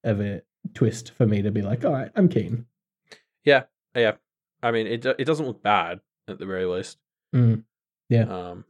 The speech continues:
Speaker 2: yeah. So after Little Shop, uh, was Fantasy High.
Speaker 1: Ah, Fantasy High. What a great show. Now,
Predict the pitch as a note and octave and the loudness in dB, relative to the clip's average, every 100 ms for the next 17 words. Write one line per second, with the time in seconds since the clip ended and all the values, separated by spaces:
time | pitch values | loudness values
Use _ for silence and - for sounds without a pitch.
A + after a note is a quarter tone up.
0 | - A2+ - D#3 E3+ E3+ D#3 D3 C#3 - | -14 -12 -6 0 2 2 2 2 0 0
1 | C3+ - _ - - A#2+ A#2 A#2+ A2+ B2 | -2 -2 _ -14 -2 2 4 4 2 0
2 | B2 A2+ - A#2 D3 E3 F#3 D3+ A#2+ B2 | -2 -4 -2 0 2 0 -2 0 4 4
3 | G2 A#1+ - - A2 G2+ F2 - - C3 | 2 -2 -2 0 0 -2 -6 -8 2 4
4 | C#3 C#3 C3+ B2+ A#2+ A2 B2+ A#2+ B2 A2+ | 6 6 4 6 6 4 4 2 2 2
5 | A#2 - A2 G#2+ G#2+ A#2 - _ _ C#3+ | 0 -4 -4 -2 -4 -6 -14 _ _ 4
6 | D3+ D3 D3 | 6 6 4